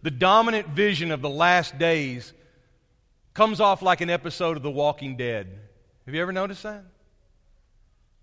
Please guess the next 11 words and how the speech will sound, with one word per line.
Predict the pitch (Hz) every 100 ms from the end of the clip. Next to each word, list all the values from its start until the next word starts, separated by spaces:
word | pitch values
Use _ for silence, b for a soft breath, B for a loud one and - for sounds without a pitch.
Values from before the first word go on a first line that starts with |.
| _
Uh, | - 151 151 151 151
there's, | 156 147
there's | 160 156
going | 131 180 170
to |
be | 156 160 151
death, | 143 135 185 196 185
there's | - 135
gonna | 151 165
be | 156
destruction, | 135 135 - 190 196 - 190 190 185 190